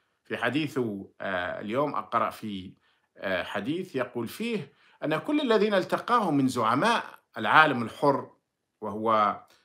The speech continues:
كما تعرفون عنده أيام وهو موجود في جاب مناسبة النورماندي ستة جو-، جو-، جوان الماضي، وبقي أيام وحضر لقاءات مع الأوروبيين، قال أنهم جميعهم يقولون له: "لا تترك ترامب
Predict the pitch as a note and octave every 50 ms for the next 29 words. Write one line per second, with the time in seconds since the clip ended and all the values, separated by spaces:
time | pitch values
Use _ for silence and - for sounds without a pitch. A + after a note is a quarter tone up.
0 | _ _ _ G2+ F#2+ G#2+ G#2 - G#2 G2+ A2 A2+ - - C3+ A#2+ G2 F2+ G#2+ G#2
1 | G2+ G#2 G2+ F#2+ G2 - - B2 A#2 A2 A#2+ D3 D#3+ E3 D3+ C3 A2 F#2+ F2+ G#2
2 | G2+ G2+ G2+ G2+ G#2+ A2+ G#2+ G2 A2+ B2+ B2+ G#2 - - - G#2 F#2+ F#2+ F2+ G2+
3 | A2+ A2+ G#2 G2+ G2+ G#2 G#2+ G#2+ G#2 - A#2+ G#2+ G#2+ G2 - G#2+ G#2+ A2 A2 A2+
4 | B2+ D3 D#3 D3+ C#3+ D3+ D#3 D3+ D3 C#3+ C3+ - - _ _ - - - _ -
5 | G2+ F#2+ F2 G2+ G2+ G2 F#2+ F2+ F#2+ - - G2 F2+ F2 F#2+ A#2 A#2+ G#2+ F#2+ F2
6 | F2 A2+ D3+ D#3 D#3 C#3 D3+ D3 C#3+ C#3+ C#3+ - - - - _ _ _ - -
7 | A2 - - - A#2 A2+ A2 - A2+ A2 G#2+ A#2+ C3 C3 C3 C#3 C3+ B2 A2 G2
8 | G2 G2+ G2 F#2 - - A#2 A2 A2+ A2+ A2+ A2 G#2+ G#2 G#2 A2 - - _ _
9 | _ _ _ - G2+ F#2+ - A2 G#2+ - - C3+ C#3 C3+ C3 - - - G#2 F2+
10 | E2+ F2+ G2 G2 F2+ E2 - - A2+ A2+ G2+ - - A#2+ B2 C3 C#3+ D#3 D#3 D3+
11 | D3+ D3+ C#3+ - - _ _ _ _ _ _ _ _ E3+ F#3+ G#3 G3+ F3+ G3+ G#3+
12 | G#3+ A3 A3 G#3 F#3+ - C#4 D#4+ F4+ F4+ E4+ C4 D3 D3 B2+ A2 G2+ F#2 G2 A#2+
13 | C#3 C#3+ - - D3+ D3 D3 E3+ G3+ A3+ A3+ A3 G#3 F3 D#3 D3 C#3+ C#3 C#3+ F3+
14 | A3 G#3+ F#3+ - - - - A2+ D3+ F3 F3+ F3 F3+ - E3+ E3 E3 - D#3 D#3
15 | D3 - - - C3+ C#3 D3 D3+ D#3 D3 C#3+ C#3+